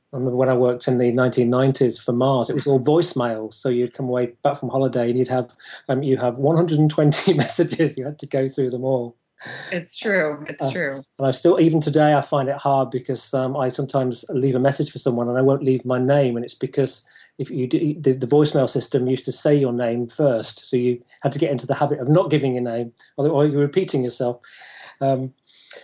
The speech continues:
Speaker 1: so, yeah, the world has changed a lot, hasn't it? And, and I wonder, um, you, earlier on in the convers-,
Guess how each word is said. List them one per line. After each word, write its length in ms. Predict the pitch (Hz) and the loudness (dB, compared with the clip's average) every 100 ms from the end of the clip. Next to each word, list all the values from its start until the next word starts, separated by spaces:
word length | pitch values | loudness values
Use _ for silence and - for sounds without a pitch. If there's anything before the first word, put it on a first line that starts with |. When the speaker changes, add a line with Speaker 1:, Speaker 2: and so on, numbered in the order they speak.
| - | -16
Speaker 1:
so, 200 | - 131 | -4 -2
yeah, 180 | 127 123 | 0 -4
the 100 | 131 | 0
world 200 | 143 156 | 4 4
has 120 | 147 | 2
changed 380 | - 143 135 127 | 0 2 2 0
a 60 | |
lot, 180 | 123 120 | 2 2
hasn't 240 | 120 123 120 | -2 -4 -2
it? 140 | 113 | 2
And, 80 | 143 | 2
and 160 | 190 190 | 4 4
I 60 | |
wonder, 480 | 196 311 294 151 147 - | 4 4 4 2 0 -4
um, 240 | 147 143 | -4 -4
you, 200 | 160 156 _ _ 190 | -10 -10 _ _ 0
earlier 400 | 190 190 156 151 | 4 4 2 2
on 160 | 165 | 0
in 120 | 175 151 | 0 0
the 240 | 135 123 - | -2 -4 -10
convers-, 480 | 143 131 - - | -12 -10 -12 -16